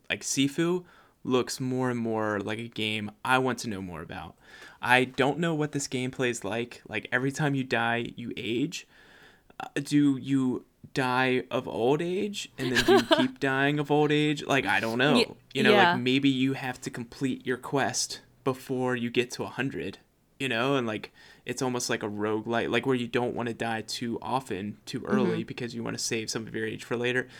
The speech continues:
Speaker 1: I have no idea. It's from the same people that made Absolver, uh, which was all about hand-to-hand combat. A lot of people love that game. I have never played it. It obviously didn't,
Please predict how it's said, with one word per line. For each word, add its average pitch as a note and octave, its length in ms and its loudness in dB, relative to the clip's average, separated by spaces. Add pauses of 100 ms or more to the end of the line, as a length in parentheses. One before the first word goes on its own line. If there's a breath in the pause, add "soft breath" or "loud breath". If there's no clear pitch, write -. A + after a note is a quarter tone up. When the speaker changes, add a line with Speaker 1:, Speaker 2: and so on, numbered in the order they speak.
(240 loud breath)
Speaker 1:
I - 100 -6
have E3+ 120 -2
no F3+ 100 4
idea. F3 360 4 (280 loud breath)
It's - 100 -12
from E3+ 120 -2
the E3 60 -2
same D#3 240 -2
people D3+ 220 -2
that C3 180 -2
made B2 160 0
Absolver, B2+ 640 -2 (420)
uh, G2+ 120 -10
which A2+ 500 -4 (120)
was A#2 260 -4
all A2+ 200 0
about A#2 260 0
hand-to-hand A2+ 440 -4
combat. A2+ 440 -2
A A#2+ 40 -10
lot C#3+ 200 -2
of A3+ 60 -6
people C#3+ 240 -4
love A2 220 -2
that D#3 180 -2
game. E3+ 360 -4 (800 loud breath)
I A#2+ 140 2
have C3 120 0
never B2 220 -2
played A#2+ 280 2
it. B2 300 2
It - 200 -4 (100)
obviously A#2 420 0
didn't, G#2+ 380 -6